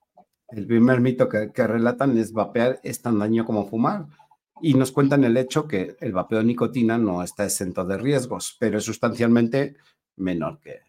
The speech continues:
que fumar. Y luego nos cuenta un poquito de que en dos mil veintidós expertos del Reino Unido revisaron la evidencia internacional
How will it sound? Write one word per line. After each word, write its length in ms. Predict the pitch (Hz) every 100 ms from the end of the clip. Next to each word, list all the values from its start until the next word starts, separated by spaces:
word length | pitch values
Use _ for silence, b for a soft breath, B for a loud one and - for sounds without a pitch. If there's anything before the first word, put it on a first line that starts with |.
| _ _ -
que 120 | 110
fumar. 420 | - 147 160 - _ - _ _ - -
Y 140 | 139
luego 200 | 139 165
nos 180 | 143 110
cuenta 200 | 139 123
un 80 | 117
poquito 340 | 127 - -
de 160 | 107 98
que 280 | 78 69 101
en 80 |
dos 120 | 90 92
mil 140 | 107
veintidós 500 | 110 107 110 123 123
expertos 360 | - - 90 101
del 100 | 95
Reino 260 | 113 120
Unido 320 | 127 139 123 135
revisaron 520 | 107 90 - 101 98
la 80 | 92
evidencia 480 | 98 110 110 -
internacional 680 | 123 110 110 110 139 135 -